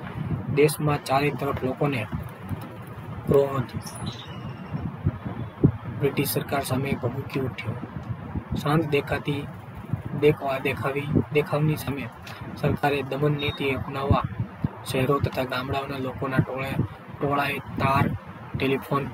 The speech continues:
રેલવે લાઈનો, સરકારી મકાનો, પોસ્ટ ઓફિસો, પોલીસ સ્ટેશન, સરકારી કચેરીઓ, પુલો, રસ્તાઓ, શાળા કોલેજોના મકાનો, રેલવે સ્ટેશનો વગેરે તોડી નાખવાના, મિલકતને લૂંટવાના અને આગ લગાવવાના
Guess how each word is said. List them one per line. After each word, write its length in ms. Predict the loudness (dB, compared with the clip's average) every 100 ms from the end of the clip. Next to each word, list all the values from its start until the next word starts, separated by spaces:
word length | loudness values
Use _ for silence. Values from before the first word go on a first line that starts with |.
| -2
રેલવે 360 | 2 4 6 4
લાઈનો, 300 | 4 2 2 -2 -2 -4 -4 -6
સરકારી 560 | 0 2 4 6 6 4 -2 -10 -16 -10 0
મકાનો, 460 | 2 4 6 4 2 2
પોસ્ટ 240 | 2 2
ઓફિસો, 400 | 0 2 6 4 6
પોલીસ 280 | 4 4
સ્ટેશન, 380 | 4 2 2 0
સરકારી 420 | 0 -2 0 0
કચેરીઓ, 560 | 0 0 0 2 4 2
પુલો, 500 | 2 4 6 6 2 -4 -12 -14 -4 -2
રસ્તાઓ, 440 | 2 6 6 6
શાળા 340 | 6 8 8
કોલેજોના 540 | 6 4 2 0 0 0
મકાનો, 440 | 0 2 2 2
રેલવે 300 | 2 2 2
સ્ટેશનો 420 | 2 -2 0 2
વગેરે 320 | 4 4 2 2
તોડી 300 | 4 6 6
નાખવાના, 720 | 4 0 -2 0 6 6 6 -2 -12 -8 2
મિલકતને 520 | 4 6 4 4 4
લૂંટવાના 480 | 4 2 4 4 4 2 -6 -12 -2
અને 160 | 2 2
આગ 320 | 4 6 8
લગાવવાના 580 | 6 4 2 2 0